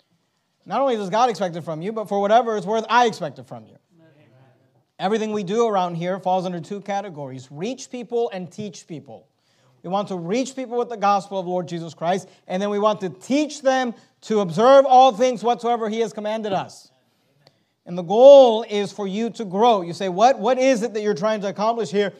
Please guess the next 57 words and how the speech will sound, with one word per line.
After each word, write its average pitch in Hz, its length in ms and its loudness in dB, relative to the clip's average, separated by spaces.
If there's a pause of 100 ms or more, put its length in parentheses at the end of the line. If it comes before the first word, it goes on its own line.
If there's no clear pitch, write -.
(160)
at 202 240 0
Verity 196 240 -2
Baptist 170 440 -8
Church? 214 280 0
Why 202 180 2
would 226 160 -4
you 208 120 0
have 220 300 4 (140)
a 208 60 -4
Wednesday 208 340 -2
evening 202 340 -8
service 190 440 -2
where 190 100 -4
you 185 140 -4
go 214 280 2 (140)
verse 185 240 -2
by 185 160 0
verse, 190 260 -6
chapter 190 300 -2
by 175 160 -6
chapter 175 320 -6
through 170 160 -10
books 185 240 -8
of 180 60 -16
the 175 60 -12
Bible? 196 300 2
Why 190 200 -2
have 214 260 -4 (100)
a 190 120 -6
Sunday 214 240 -2
night 214 240 2
service 170 380 -6
and 175 100 -4
a 165 100 -4 (160)
Sunday 220 300 -2
morning 214 340 -4
service? 151 380 -10
Why 202 260 2 (160)
have 208 140 -4
a 208 60 -8
discipleship 196 680 -6
class? 156 240 -8
And 165 80 -6
why 214 280 2 (120)
have 226 180 0
all 233 160 6
these 214 220 -6
different 202 280 -8
things?" 208 300 -6
And 190 140 -6 (160)
we'll 208 180 0
just 233 180 -6
be 240 140 -4 (240)
quite 220 320 0
honest 226 380 -2
with 185 160 -10
you. 202 260 -2